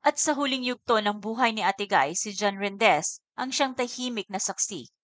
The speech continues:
isang tapat na kaibigan na nanindigan hanggang sa dulo. Sa puso ng mga tunay na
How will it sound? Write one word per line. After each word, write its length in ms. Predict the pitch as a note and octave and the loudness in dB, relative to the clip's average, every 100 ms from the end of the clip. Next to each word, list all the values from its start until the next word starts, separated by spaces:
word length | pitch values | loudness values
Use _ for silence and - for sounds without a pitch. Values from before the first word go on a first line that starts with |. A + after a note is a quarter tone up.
| - | -4
isang 260 | G#3 A3+ A3+ | -2 -2 -2
tapat 320 | G#3 G3+ G3 | 4 4 4
na 80 | G3+ | -2
kaibigan 720 | G#3+ G3 F#3+ A#3 A3+ A3 G#3+ _ _ - | -4 -6 -6 -2 2 0 0 _ _ 0
na 160 | A#3 C#4 | 2 2
nanindigan 720 | C#4 C4 A#3 A#3+ G3 D#3 B2+ | 0 -4 -4 -4 0 0 0
hanggang 320 | F#3+ F#3 F#3+ G3+ | -8 -4 -4 -2
sa 160 | G#3 | -4
dulo. 400 | E3+ F3+ F3 F#2 - _ _ _ _ _ | -6 -8 -6 -6 -10 _ _ _ _ _
Sa 240 | - D4+ | 2 4
puso 400 | D4+ C#4+ C#4+ D#4 | 4 -2 -2 0
ng 160 | C#4 B3+ | 0 4
mga 180 | B3 A#3+ | 4 4
tunay 480 | - A#3 A#3 A3+ G#3 | 0 -6 0 0 2
na 240 | G#3 G3 | 2 2